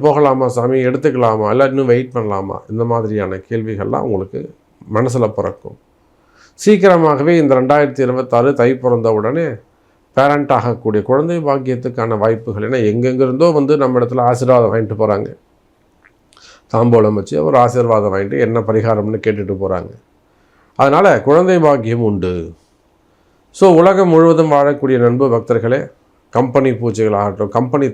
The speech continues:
தடைகள் அல்லது பிசினஸ் தடைகள், இது எல்லாத்துக்குமே பரிகாரங்கள் உண்டு. மெயினா ஃபண்ட் ஃப்ளோ வருது, பெரிய சிக்கல்ல போய் மாட்டிக்கிறது, இந்த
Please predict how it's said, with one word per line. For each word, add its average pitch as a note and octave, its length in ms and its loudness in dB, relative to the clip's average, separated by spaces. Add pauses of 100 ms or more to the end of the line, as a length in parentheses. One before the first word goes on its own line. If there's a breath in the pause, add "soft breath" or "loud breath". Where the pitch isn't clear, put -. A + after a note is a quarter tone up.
தடைகள் G#2+ 360 0 (1040)
அல்லது D#3 180 4 (100)
பிசினஸ் D3 360 2 (100)
தடைகள், G#2 400 -2 (180)
இது G#2 180 -4
எல்லாத்துக்குமே B2+ 640 0 (180)
பரிகாரங்கள் A2+ 720 -2
உண்டு. A2 220 -4 (160)
மெயினா C3+ 260 0 (120)
ஃபண்ட் A#2+ 240 -2 (100)
ஃப்ளோ A#2 240 -2
வருது, G#2 260 -4 (480 soft breath)
பெரிய F3 220 6 (140)
சிக்கல்ல D#3+ 400 2
போய் C3+ 140 2 (100)
மாட்டிக்கிறது, A2 540 -2
இந்த G#2+ 120 -2